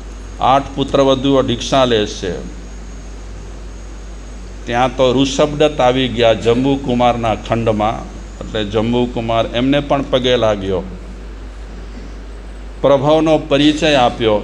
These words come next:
ઋષભદત્તને કે આ પ્રભાવ છે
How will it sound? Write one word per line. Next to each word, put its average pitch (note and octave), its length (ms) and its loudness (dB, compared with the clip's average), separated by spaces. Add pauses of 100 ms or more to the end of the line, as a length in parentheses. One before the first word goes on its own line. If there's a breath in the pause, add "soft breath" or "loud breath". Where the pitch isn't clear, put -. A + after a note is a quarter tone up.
(120)
ઋષભદત્તને A2+ 840 0
કે A2 180 -6
આ A2 220 0 (560)
પ્રભાવ B2+ 460 4
છે G2 320 -2